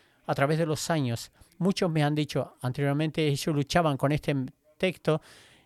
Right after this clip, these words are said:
y lo agarraban de manera a manera y no lo podían agarrar, y fu-, era muy difícil para ellas entender este versículo. Y luego hicieron un giro, es, a través del proceso de oración y tratar de ser humilde, el Espíritu Santo comenzó a hacer algo en mí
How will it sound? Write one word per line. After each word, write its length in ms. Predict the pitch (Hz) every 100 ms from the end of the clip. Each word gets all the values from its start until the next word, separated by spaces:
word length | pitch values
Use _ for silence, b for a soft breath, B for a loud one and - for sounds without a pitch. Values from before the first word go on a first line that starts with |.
| B
y 320 | 381 302 165
lo 140 | 139 135
agarraban 340 | 139 165 165
de 80 | 151
manera 300 | 139 147 156
a 40 |
manera 480 | 139 135 143 151 143
y 60 | 139
no 160 | 151
lo 100 | 180
podían 500 | - 143 160 139 127 - _ _
agarrar, 480 | - 127 135 190 127
y 200 | 135 123
fu-, 200 | - -
era 180 | 165
muy 160 | 143 147
difícil 580 | 135 - 247 - 110 101 _ _ _ _ _
para 180 | 117 120
ellas 280 | 131 131
entender 300 | 120 127 127
este 160 | 127 139
versículo. 520 | 120 - 143 - 113
Y 100 | 135
luego 320 | 143 170 160 -
hicieron 320 | - - 190 185
un 100 | 156
giro, 340 | - 175 131
es, 200 | 120 - b b -
a 100 | 143
través 300 | 165 180 190
del 140 | 165
proceso 520 | - 139 - 180 -
de 100 | 131
oración 540 | 123 120 - 170 127 110 b b b b b
y 120 | -
tratar 340 | 127 139 156 202
de 120 | 170
ser 400 | - 175 156 165 - _
humilde, 540 | 151 156 185 120 117
el 80 | 120
Espíritu 400 | 123 - 190 151
Santo 240 | 175 170
comenzó 340 | 156 143 139 160
a 20 |
hacer 180 | 139 156
algo 220 | 160 151
en 80 | 139
mí 180 | 165